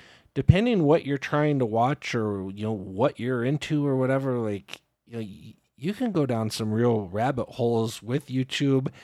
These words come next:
And again, the, the documentary is not necessarily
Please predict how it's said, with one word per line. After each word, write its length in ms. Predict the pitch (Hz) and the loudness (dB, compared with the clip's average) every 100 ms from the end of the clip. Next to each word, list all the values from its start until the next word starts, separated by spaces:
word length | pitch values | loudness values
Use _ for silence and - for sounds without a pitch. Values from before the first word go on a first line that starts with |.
| - - - | -20 -12 -2
And 300 | 143 135 - _ _ _ _ _ _ _ _ - | 0 0 -4 _ _ _ _ _ _ _ _ -10
again, 720 | 127 156 175 127 113 104 104 | -2 2 4 2 0 -4 -6
the, 80 | 104 | -8
the 180 | 110 117 | -6 -2
documentary 680 | 123 143 151 143 143 135 | 0 0 0 2 2 0
is 140 | 117 117 | 0 -2
not 200 | 120 123 | -2 -2
necessarily 1200 | 123 - 120 - 120 117 113 110 107 101 98 | -4 -4 -8 -4 -2 0 -2 -2 -4 -4 -6